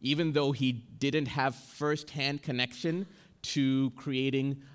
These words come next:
um, the atomic bomb, he did, later on in life, had regret about some of the things that he had discovered, and even a letter that he had written to the President of the United States encouraging them to,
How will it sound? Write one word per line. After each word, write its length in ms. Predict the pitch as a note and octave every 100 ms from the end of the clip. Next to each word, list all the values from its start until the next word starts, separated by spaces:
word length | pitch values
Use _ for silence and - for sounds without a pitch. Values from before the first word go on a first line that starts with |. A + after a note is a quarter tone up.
| -
um, 560 | A2+ A2 G#2+ G#2 G#2 - -
the 280 | A2+ A#2 A#2+
atomic 420 | A#2+ A#2+ B2 A#2
bomb, 420 | A2 A#2 E3+ G3 - - _ _
he 240 | - D#3+ C#3
did, 480 | A#2 F3+ E3 A#2
later 340 | B2 C3+ C#3+ C#3+
on 200 | D3 E3
in 80 | D3
life, 300 | A2 A#2+ -
had 240 | C3+ B2
regret 600 | B2+ A2 C#3+ E3 - - - - -
about 260 | A#2 B2+ A2+
some 180 | C#3 D3+
of 40 |
the 80 | D3
things 220 | D3+ C#3+
that 140 | B2+
he 60 | C3
had 100 | B2
discovered, 420 | B2 - B2+ C3
and 100 | C3+
even 220 | D3+ F3+
a 60 | F3
letter 360 | D3+ D#3 G3+ D3+
that 220 | C3+ B2+
he 100 | C#3+
had 140 | A2+
written 400 | C3 E3+ C3 C3 - - -
to 140 | D3
the 100 | B2+
President 480 | A2+ D3 D3+ D#3+ D3+
of 80 | B2+
the 80 | C3
United 360 | B2+ C3 C3
States 340 | - C3 C3 C3
encouraging 720 | A#2+ - F#3+ G3+ D#3+ D#3+ D3
them 480 | B2 A#2 B2+ A3+ - - - -
to, 500 | - E3 C#3+ C#3